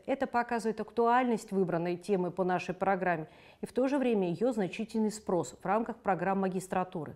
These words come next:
Стоимость обучения за семестр составляет сто тридцать тысяч двести пятьдесят рублей. Но если вы пройдёте успешно обучение там по нашей программе, то все вложенные денежные средства рассматривайте как инвестиции, которые позволят вам,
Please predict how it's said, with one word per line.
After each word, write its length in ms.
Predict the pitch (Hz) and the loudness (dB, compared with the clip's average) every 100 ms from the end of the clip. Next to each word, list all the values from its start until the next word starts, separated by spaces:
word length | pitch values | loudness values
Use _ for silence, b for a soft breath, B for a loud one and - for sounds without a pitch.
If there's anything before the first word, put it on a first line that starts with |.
| - | -18
Стоимость 540 | - - 269 233 226 233 | -6 2 4 4 2 0
обучения 500 | 208 233 254 220 190 | -2 0 2 2 2
за 160 | 214 | 2
семестр 600 | 214 214 220 277 277 - - | 0 0 2 0 -2 -12 -10
составляет 680 | - 185 214 220 226 - - | -10 0 2 4 0 0 -12
сто 300 | - 262 247 | 0 4 4
тридцать 420 | 214 190 190 190 | 2 0 -4 -2
тысяч 340 | 269 262 170 | -4 -4 -8
двести 340 | 185 226 233 185 | -2 -2 -2 -6
пятьдесят 500 | 160 170 - 180 180 | -6 -6 0 0 -2
рублей. 340 | 156 156 - - | -6 -6 -8 -4
Но 180 | 254 311 | -2 -2
если 380 | 208 220 - | 2 0 2
вы 140 | 240 233 | 2 4
пройдёте 420 | 220 220 226 214 | 4 2 0 -2
успешно 460 | 208 - 220 202 185 | -4 0 0 0 -2
обучение 420 | 190 - 214 185 | -2 -2 -2 0
там 180 | 180 175 | -2 0
по 120 | 190 | 0
нашей 220 | 185 - | 0 -4
программе, 520 | 180 180 226 285 269 | -4 -2 2 2 2
то 160 | 202 196 | -2 -6
все 260 | - 247 | -4 0
вложенные 600 | 214 202 208 190 190 180 | 0 4 2 2 -2 -2
денежные 480 | 170 202 190 165 165 | -2 0 0 0 -4
средства 480 | - 214 269 - - B B B | 4 4 4 -2 -10 B B B
рассматривайте 580 | 220 220 320 320 214 214 | 2 2 0 2 0 0
как 180 | 240 233 | -2 2
инвестиции, 680 | 220 208 - 233 - 165 | 2 2 0 -4 -2 -4
которые 360 | - 185 196 190 | -2 0 0 0
позволят 520 | 190 190 214 202 170 | 0 0 2 2 2
вам, 300 | 170 247 285 | 2 2 2